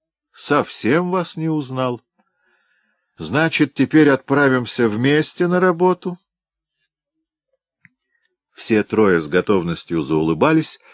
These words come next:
и закивали, словно только этого и дожидались. А когда К не нашел своей шляпы, она осталась в его комнате, они все гуськом побежали туда,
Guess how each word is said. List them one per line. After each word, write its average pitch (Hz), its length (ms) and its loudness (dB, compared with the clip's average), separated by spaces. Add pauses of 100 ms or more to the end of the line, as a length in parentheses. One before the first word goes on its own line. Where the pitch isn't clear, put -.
(240)
и 120 140 2
закивали, 95 680 2
словно 101 420 -2
только 98 360 -2
этого 90 340 -2
и 95 180 -4
дожидались. 82 720 -4 (640)
А - 80 -4
когда 82 360 0
К 82 420 -2 (420)
не 80 140 -6
нашел 78 400 0
своей 69 380 -2
шляпы, 151 560 -2 (720)
она 110 300 -2
осталась 104 560 -4
в 87 40 -12
его 95 240 -2
комнате, 92 540 -4 (840)
они 170 240 4
все 170 300 4
гуськом 147 500 2
побежали 131 580 2
туда, 113 440 0